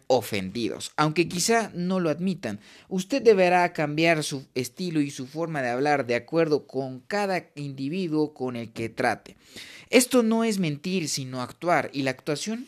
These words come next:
es un arte, no un don de Dios. Aprenda ese arte.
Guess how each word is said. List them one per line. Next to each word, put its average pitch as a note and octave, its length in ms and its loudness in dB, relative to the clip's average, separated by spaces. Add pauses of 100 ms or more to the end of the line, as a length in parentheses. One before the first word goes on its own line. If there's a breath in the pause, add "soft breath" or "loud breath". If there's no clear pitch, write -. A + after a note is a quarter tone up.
(120)
es - 180 -8
un G#3 140 -2
arte, C#3 440 0 (120)
no G#3 220 -6
un D3+ 240 -2
don C3 360 -2
de A#2 200 -4
Dios. - 400 -8 (400 loud breath)
Aprenda F3+ 640 4
ese F3+ 360 2
arte. C#3 420 -2